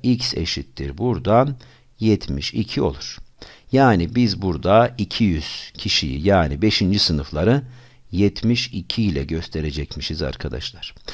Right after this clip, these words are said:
Şimdi bunun kolay şöyleydi. Bini beşe bölerseniz arkadaşlar iki yüz olur.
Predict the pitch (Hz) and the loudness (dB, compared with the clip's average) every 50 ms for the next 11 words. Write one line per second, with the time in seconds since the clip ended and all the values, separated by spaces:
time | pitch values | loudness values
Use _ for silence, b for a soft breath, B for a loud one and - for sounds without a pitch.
0 | B B B B - 160 143 127 156 165 165 175 185 180 - 165 156 151 156 156 | B B B B 0 0 2 2 2 2 2 2 0 0 2 4 6 6 6 4
1 | - - 160 131 92 82 78 85 87 98 123 151 151 139 120 - - 127 - 147 | 4 4 4 4 4 4 4 2 0 2 2 4 4 4 6 4 4 4 4 4
2 | 127 110 87 82 78 - - 85 82 80 98 104 101 - - 101 82 76 73 - | 4 4 4 4 2 2 2 0 2 4 4 2 4 4 2 2 2 2 0 0
3 | - 156 139 117 127 - - 120 95 73 73 101 147 - - | 0 0 0 0 -2 0 2 2 2 2 -2 -4 -4 -6 -10